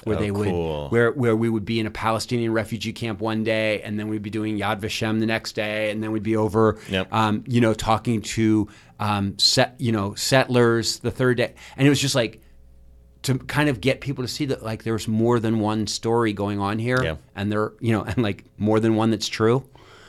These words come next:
Speaker 1: um, to the people, you know, that,
Speaker 2: Yeah.
Speaker 1: that th-, those narratives are, tr-, are,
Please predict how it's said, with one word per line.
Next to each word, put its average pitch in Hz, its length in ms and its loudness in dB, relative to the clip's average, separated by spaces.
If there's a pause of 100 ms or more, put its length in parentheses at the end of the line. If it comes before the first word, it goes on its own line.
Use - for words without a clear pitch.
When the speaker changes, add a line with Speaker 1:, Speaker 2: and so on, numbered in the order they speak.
(260)
Speaker 1:
um, 101 400 -2 (320)
to 120 140 0
the 101 80 -4
people, - 280 -4
you 135 80 2
know, 113 120 4
that, 95 100 0
Speaker 2:
Yeah. 104 280 4
Speaker 1:
that 110 100 2
th-, 127 180 0
those 110 220 -2
narratives 120 400 2
are, 107 80 -4
tr-, - 180 -14
are, 117 220 2